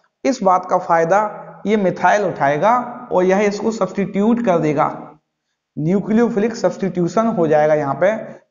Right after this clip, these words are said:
Chloride के स्थान पर methyl आ जाएगा और यह chloride magnesium के साथ निकलकर बाहर हो जाएगा। और यहाँ क्या आ जाएगा? सी एच थ्री सी double bond O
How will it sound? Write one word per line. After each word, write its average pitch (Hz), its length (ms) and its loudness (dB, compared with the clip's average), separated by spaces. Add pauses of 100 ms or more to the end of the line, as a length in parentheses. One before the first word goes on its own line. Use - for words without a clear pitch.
Chloride 175 520 2
के 180 120 0
स्थान 151 320 -4
पर 214 580 -4
methyl 165 460 0
आ 147 100 2
जाएगा 143 400 2 (420)
और 165 80 2
यह 190 120 2
chloride 175 540 0
magnesium 175 600 -2
के 165 80 -4
साथ 160 340 0
निकलकर 147 520 -2 (520)
बाहर 147 400 2
हो 135 200 -4
जाएगा। 113 380 -4 (800)
और 151 100 0
यहाँ 160 320 0
क्या 175 140 2
आ 175 40 4
जाएगा? 180 440 0 (840)
सी 160 220 -2
एच 156 260 -2
थ्री 202 280 0
सी 233 460 0
double 156 360 0
bond 147 320 0
O 156 340 0